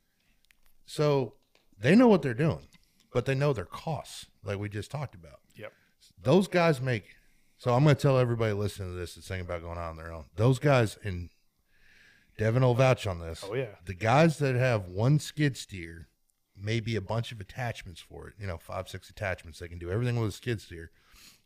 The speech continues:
Speaker 1: I'm gonna tell you right now, they'd bring home more money a week than me and Devin will ever bring home.
Speaker 2: Oh, a hundred percent.
Speaker 1: Yep.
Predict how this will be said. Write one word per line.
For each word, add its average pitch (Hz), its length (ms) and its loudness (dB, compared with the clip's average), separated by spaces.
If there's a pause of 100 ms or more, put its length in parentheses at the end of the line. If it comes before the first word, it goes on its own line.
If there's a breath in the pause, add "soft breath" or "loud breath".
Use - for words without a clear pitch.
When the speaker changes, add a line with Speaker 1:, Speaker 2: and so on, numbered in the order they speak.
Speaker 1:
I'm 104 60 -6
gonna 104 60 -6
tell 131 120 2
you 117 100 2
right 113 120 0
now, 110 140 0
they'd 92 200 -4
bring 101 200 0
home 98 200 -2
more 98 220 -2
money 104 260 -4
a 95 80 -4
week 92 220 -8
than 87 120 -12
me 90 120 -8
and 85 80 -10
Devin 85 240 -6
will 80 120 -10
ever 80 140 -12
bring 78 220 -18
home. 73 180 -20 (100)
Speaker 2:
Oh, - 80 -6
a - 40 -6
hundred 107 200 -16
percent. - 260 -20 (320 loud breath)
Speaker 1:
Yep. 101 140 -6